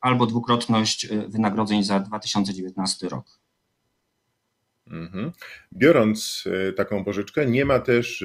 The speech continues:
Speaker 2: wymogu wkładu własnego. Niemniej jednak, jak każda pożyczka, jest ona zabezpieczona. Weksel in blanco. Na jaką kwotę jest ten weksel wystawiany? I, no bo rozumiem, że na całość pożyczki.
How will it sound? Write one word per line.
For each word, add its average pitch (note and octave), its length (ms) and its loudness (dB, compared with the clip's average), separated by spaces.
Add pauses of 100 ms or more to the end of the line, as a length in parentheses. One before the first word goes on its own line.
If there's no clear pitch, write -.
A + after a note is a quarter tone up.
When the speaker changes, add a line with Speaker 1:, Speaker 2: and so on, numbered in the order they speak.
Speaker 2:
wymogu A2 360 0
wkładu G#2+ 480 0
własnego. F#2 680 -4 (360)
Niemniej C#3+ 420 0
jednak, C#3 440 -2
jak A2+ 280 0
każda B2 360 2
pożyczka, A2 720 -4
jest G#2+ 340 -2
ona C3 400 0 (160)
zabezpieczona. A2+ 600 0 (160)
Weksel C3 320 2
in A#2+ 180 2
blanco. A2 480 2 (420)
Na A2 100 4
jaką C3 240 6
kwotę G2 300 0
jest D#2+ 180 -6
ten E2 260 -10
weksel F2+ 300 -4
wystawiany? F2+ 800 -4
I, A2 360 -6
no G#2+ 220 -2
bo B2 80 2
rozumiem, B2 380 4
że B2+ 60 2
na B2+ 100 6
całość F#2 380 2
pożyczki. - 500 -14